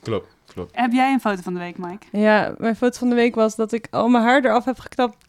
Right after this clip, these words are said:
Speaker 2: Oh,
Speaker 3: geknipt deze
Speaker 2: ja,
Speaker 3: week.
Speaker 2: ja,
Speaker 3: Dus
Speaker 2: ja,
Speaker 3: ja,
Speaker 2: ja.
Speaker 3: dat was het.
Speaker 2: Hoe voelde
Speaker 1: Hoe,
Speaker 2: dat?
Speaker 1: hoeveel, hoe, hoeveel heb je eraf geknipt?
Speaker 3: Nou, het was eerst gewoon heel degelijk lang.
Speaker 1: Ja.
Speaker 3: Eh, en toen met, in overleg met mijn agency hebben we het eraf geknipt om even een frisse
Speaker 1: Frisse wind.
Speaker 3: start te maken.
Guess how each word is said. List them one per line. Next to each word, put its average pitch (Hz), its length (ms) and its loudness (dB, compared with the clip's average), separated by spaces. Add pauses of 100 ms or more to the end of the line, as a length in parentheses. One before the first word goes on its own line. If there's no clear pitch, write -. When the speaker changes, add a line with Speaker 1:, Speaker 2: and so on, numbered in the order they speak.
(100)
Speaker 2:
Oh, 214 240 0
Speaker 3:
geknipt 220 280 2
deze 208 240 4
Speaker 2:
ja, 202 40 2
Speaker 3:
week. 202 160 2
Speaker 2:
ja, 202 140 0
Speaker 3:
Dus 208 100 0
Speaker 2:
ja, 202 60 0
Speaker 3:
ja, 233 280 4
Speaker 2:
ja. 233 160 2 (100)
Speaker 3:
dat 196 260 -8
was 196 180 -14
het. 208 280 -14 (600)
Speaker 2:
Hoe 214 120 -6
voelde 202 240 -8
Speaker 1:
Hoe, 208 100 -2
Speaker 2:
dat? 107 100 0
Speaker 1:
hoeveel, 113 280 -4
hoe, 104 240 -6 (220)
hoeveel - 260 -14
heb 104 120 -12
je - 60 -20
eraf 110 160 -14
geknipt? - 420 -20 (120)
Speaker 3:
Nou, 240 180 0
het 208 160 -2
was 220 140 -10
eerst 202 280 -8
gewoon 208 260 -2
heel 202 220 -2
degelijk 202 520 -6
lang. 196 260 -2 (400)
Speaker 1:
Ja. 185 400 -4
Speaker 3:
Eh, 196 140 -6
en 214 100 0
toen 202 580 -2 (160)
met, 202 380 0 (1120)
in 240 180 2
overleg 233 500 2
met 220 160 -4
mijn 196 260 -2
agency 202 360 -8
hebben 185 180 -6
we 175 60 -12
het - 100 -18
eraf - 180 -6
geknipt - 400 -12
om 175 140 -8
even 185 280 -6
een 185 140 -8
frisse 190 480 -12
Speaker 1:
Frisse 185 300 -10
wind. 90 160 -18
Speaker 3:
start 233 340 -4
te 196 140 -4
maken. 185 480 -8